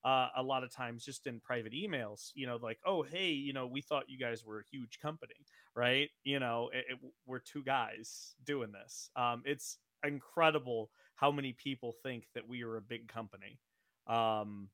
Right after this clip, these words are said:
you know, and it's just, I, I don't know if I wanna give off that, that sort of impression to anyone, um, because y-, we are two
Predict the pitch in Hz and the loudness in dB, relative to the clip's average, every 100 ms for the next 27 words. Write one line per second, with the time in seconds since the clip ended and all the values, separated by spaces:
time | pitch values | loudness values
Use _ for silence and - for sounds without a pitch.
0 | _ _ _ 139 131 113 113 - 123 120 | _ _ _ 2 4 2 0 0 0 -2
1 | 120 - 123 117 - - 123 - - - | -4 -6 -6 -6 -10 -6 -6 -8 -14 -20
2 | - _ _ _ 170 175 180 202 220 175 | -20 _ _ _ 2 6 8 8 4 4
3 | 180 208 170 170 170 143 156 156 165 233 | 6 6 4 2 2 2 2 4 6 4
4 | - 147 135 147 135 143 - 156 143 127 | 4 0 0 -4 -2 -2 0 -2 -2 -4
5 | 123 185 196 - 110 - 131 120 117 110 | -6 -4 -6 -6 -12 -10 -10 -8 -10 -10
6 | 113 131 - - _ 120 123 123 131 139 | -12 -14 -20 -20 _ 2 4 2 -4 0
7 | 160 143 170 165 151 151 170 160 165 156 | 0 0 -6 -8 -4 -2 2 6 6 6
8 | 139 - - 175 151 | 2 -2 -6 -4 -4